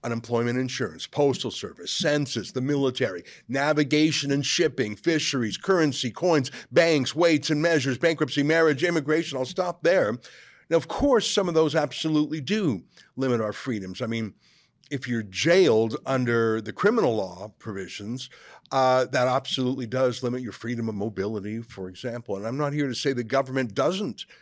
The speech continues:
infringe our freedoms. It absolutely does, way too much. But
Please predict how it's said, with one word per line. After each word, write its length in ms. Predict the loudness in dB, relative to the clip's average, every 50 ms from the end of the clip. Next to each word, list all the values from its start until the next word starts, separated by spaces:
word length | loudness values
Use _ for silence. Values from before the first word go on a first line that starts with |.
| _ _ _ _ _ -8
infringe 500 | -6 -6 -4 -4 -2 -2 -2 -2 -2 -4
our 120 | -6 -6
freedoms. 420 | -6 -6 -8 -10 -10 -10 -10 -10 -10
It 100 | -10 -12 -12 _ _ -12 -6
absolutely 720 | -6 -6 -6 -6 -8 -6 -4 -2 0 0 -2 -2 -4 -4 -4
does, 360 | 0 0 2 0 0 -2 0
way 160 | 0 0 0
too 200 | 0 -2 -2 -2
much. 260 | 0 0 -2 -2 0
But 220 | 2 2 2 2